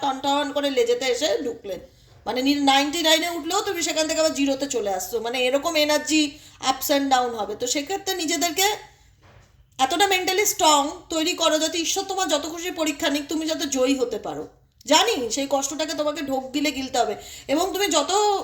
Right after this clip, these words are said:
উম, যত যেরকমই পরিস্থিতি থাক না কেন, যত লড়াই করে বিজ-, বাঁচবে না, তুমি তত স্ট্রং একজন মানুষে পরিণত হবে। মানে, বলতে পারো না যে, "আমার উপর দিয়ে যা খুশি চলে যাক, আ-, আমি, আমি, আমি ভাঙবো না, আমি মচকাবো না, মানে, আমি ভেঙে পড়বো না,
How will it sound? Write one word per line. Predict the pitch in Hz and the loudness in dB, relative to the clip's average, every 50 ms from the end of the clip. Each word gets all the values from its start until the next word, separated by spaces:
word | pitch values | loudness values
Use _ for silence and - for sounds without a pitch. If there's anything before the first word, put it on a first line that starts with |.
| - - - _ _ _ _ _ _ - | -6 -12 -18 _ _ _ _ _ _ -18
উম, | 247 254 240 233 - - _ _ - 220 | -16 -16 -14 -14 -16 -18 _ _ -14 -2
যত | 214 285 294 311 311 - 453 453 349 254 233 | 2 4 4 4 4 4 4 6 6 4 4
যেরকমই | 269 302 320 359 370 415 427 - | 2 2 2 0 0 -2 -2 -2
পরিস্থিতি | 381 359 339 302 - 370 294 349 | -2 -2 -4 -4 -4 -4 -6 -4
থাক | - 339 320 320 - | -2 -2 -2 -2 -2
না | 294 277 | -2 -2
কেন, | 277 254 226 226 226 | 0 -2 -2 -2 0
যত | - 269 285 285 381 392 403 392 - - - - - - _ - | 2 2 2 2 2 2 2 2 0 -6 -14 -20 -20 -20 _ -6
লড়াই | 247 254 277 285 285 285 330 403 415 | 2 4 6 6 6 6 4 2 2
করে | - 415 392 392 | 2 2 0 0
বিজ-, | - 370 320 - - - - | 0 -2 -4 -6 -8 -10 -6
বাঁচবে | 247 254 285 285 285 294 381 403 | 0 2 2 2 2 0 -2 -2
না, | 427 415 | -2 -4
তুমি | 403 392 | -4 -6
তত | 403 - 302 285 285 381 | -2 -2 -2 -2 0 -2
স্ট্রং | 403 392 - - - 339 302 302 330 349 | -2 -2 -4 -2 2 4 4 4 4 2
একজন | 359 311 277 349 339 | -2 -2 -2 -4 -2
মানুষে | 320 285 269 277 277 294 311 | 0 0 0 0 -2 -2 -4
পরিণত | 269 277 247 240 233 226 - - | -4 -6 -6 -4 -6 -6 -6 -6
হবে। | 208 208 196 190 202 | -6 -6 -4 -4 -4
মানে, | 202 247 269 285 277 240 - | -2 0 0 0 0 0 -2
বলতে | 254 269 277 339 | -2 -2 -2 -2
পারো | 339 381 392 427 | -2 -2 -2 0
না | 415 349 269 | 0 -2 0
যে, | - 277 269 262 - - - - - - - | 2 2 2 0 -2 -8 -16 -20 -20 -16 0
"আমার | - 262 294 320 349 370 | 4 4 4 6 4 2
উপর | 392 381 359 349 | 2 0 -2 -2
দিয়ে | 277 359 349 | -2 -2 0
যা | 277 302 285 - | 4 4 4 4
খুশি | - 320 285 330 320 | 2 -2 -4 -4 -4
চলে | 277 294 247 247 220 | -4 -2 -2 -2 -2
যাক, | 220 202 214 - 240 | -2 -2 -4 -4 -2
আ-, | 262 262 254 254 | -2 -2 -2 -2
আমি, | 254 277 311 330 311 277 277 - - | -2 -2 -2 -2 -4 -6 -6 -6 -4
আমি, | - 285 320 330 311 277 - - | -2 -2 -2 -2 -4 -6 -6 -4
আমি | 262 302 359 381 | -4 -2 -2 -2
ভাঙবো | 330 269 302 311 320 330 302 311 | -2 0 0 0 0 2 2 2
না, | 294 262 | 4 2
আমি | 269 285 | 2 2
মচকাবো | 285 285 277 277 - - 320 302 262 247 | 2 2 2 2 0 -2 -2 -2 -2 -2
না, | 214 196 202 | -4 -4 -4
মানে, | 233 247 | -2 0
আমি | 262 277 294 | 0 0 -2
ভেঙে | 262 262 269 285 311 | -2 -2 0 0 0
পড়বো | 311 320 320 311 277 311 | 0 0 -2 0 0 0
না, | 285 233 190 - | -2 -2 -4 -8